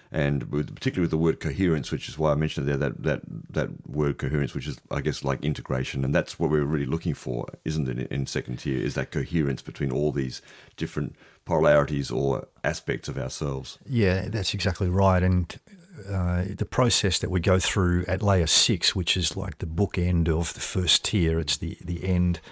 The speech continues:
Speaker 2: of the first tier of human existence. Uh, we, we go through a process of preparing ourselves and preparing our body for this great leap in capacity. So it's like we have to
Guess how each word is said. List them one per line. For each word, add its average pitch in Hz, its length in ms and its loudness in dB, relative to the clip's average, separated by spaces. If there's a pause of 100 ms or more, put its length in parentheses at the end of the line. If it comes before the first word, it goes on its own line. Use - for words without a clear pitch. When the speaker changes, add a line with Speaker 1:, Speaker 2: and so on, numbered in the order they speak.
(360)
Speaker 2:
of 82 140 -6
the - 80 -12
first - 380 -2
tier 90 260 -4
of 87 100 -6
human 87 520 0
existence. - 640 -2 (840)
Uh, 87 460 0 (180)
we, 95 320 2
we 95 160 2
go 101 200 4
through - 180 0
a 87 60 0
process 90 800 2
of 87 480 0
preparing 98 520 4
ourselves 82 540 2
and 82 100 -2
preparing 90 540 2
our 82 100 0
body 85 380 2
for 80 220 -4
this 80 160 -2
great 82 340 -4
leap 85 300 -2
in 82 100 -2
capacity. 82 640 -4
So 85 340 2 (400)
it's - 280 -2
like 104 260 2
we 90 120 2
have 85 240 -2
to 85 380 2